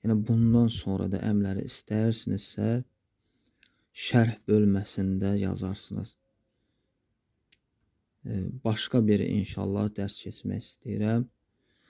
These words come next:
Dialoq deyil, e, hekayədir, inşallah. Əm istəsəniz, inşallah, təzə material nə vaxtsa hazırlayaram.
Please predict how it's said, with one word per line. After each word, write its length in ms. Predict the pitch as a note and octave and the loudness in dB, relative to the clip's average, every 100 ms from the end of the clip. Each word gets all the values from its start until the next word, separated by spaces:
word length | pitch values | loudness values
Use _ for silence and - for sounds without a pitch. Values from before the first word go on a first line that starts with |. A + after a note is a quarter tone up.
| _ - | _ -4
Dialoq 560 | A2 A2 A2 G#2 G2+ G#2 | 4 6 6 4 2 -2
deyil, 560 | G#2 G#2 A2+ A#2+ B2 - | 2 4 4 4 2 -2
e, 300 | - G#2 G2 | -6 -4 -4
hekayədir, 920 | G2 G2+ G2+ - G2 G2 F#2+ - G#2+ A2 | -4 -4 -4 -2 0 0 -2 0 0 0
inşallah. 600 | G2+ - G2 G2 G2 G2 _ _ _ _ _ _ - | -2 -2 -4 -2 -2 -6 _ _ _ _ _ _ 2
Əm 220 | A2+ G#2 | 4 4
istəsəniz, 880 | - - A2 - G#2 A2 A#2+ C#3 - _ _ _ _ _ _ _ _ | 0 -4 -4 -2 2 4 6 4 -2 _ _ _ _ _ _ _ _
inşallah, 840 | - A2+ G#2+ G#2 G2+ G#2 A2 C3 C3+ _ _ _ _ _ _ _ _ _ _ _ _ _ _ - _ _ _ | -12 -12 -8 -4 -2 0 0 0 -2 _ _ _ _ _ _ _ _ _ _ _ _ _ _ -20 _ _ _
təzə 460 | - G2+ G2+ G#2 G#2+ | -4 -2 0 -2 -2
material 680 | - G2+ - G#2+ G2+ G2+ G#2 | -6 -8 -10 -8 -6 -4 -6
nə 240 | B2+ G#2 | -6 -6
vaxtsa 320 | G2 - - | -6 -8 -10
hazırlayaram. 960 | G#2+ G#2 G2+ - G#2 G2 G2 F#2 F#2+ A#2 | -6 -2 -2 0 0 2 2 0 -2 -6